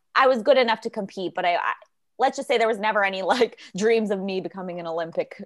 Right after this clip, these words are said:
gymnast or anything. Like, that was definitely a hundred percent off the table. <laughs> But I enjoyed it, and I enjoyed practicing, and it was very much something I did, you know,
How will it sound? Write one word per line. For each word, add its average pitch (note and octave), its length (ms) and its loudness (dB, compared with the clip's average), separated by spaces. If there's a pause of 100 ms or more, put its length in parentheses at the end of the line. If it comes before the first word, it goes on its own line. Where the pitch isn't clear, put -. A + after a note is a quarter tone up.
(120)
gymnast D#3+ 640 -2
or D#3 100 -2
anything. C#3+ 500 -6
Like, E3 160 0
that F#3 160 4
was G3 100 -2
definitely G3 580 2
a F#3+ 80 -2
hundred E3+ 260 -6
percent E3+ 300 -10
off C#3 240 -4
the F#3 80 -10
table. - 880 2
<laughs> - 40 -20 (140)
But C4+ 580 -4
I C#4 200 6
enjoyed D4 480 4
it, B2 240 0
and G#3+ 100 0
I G#3+ 60 -2
enjoyed A3+ 360 0
practicing, G#3 680 -2
and G3+ 80 -6
it - 40 -6
was G#3+ 220 -4
very B3+ 240 4
much A#3 240 -4
something G#3+ 260 -8
I G3 120 -6
did, G3+ 380 2 (420)
you G#3+ 100 -6
know, E3 320 -2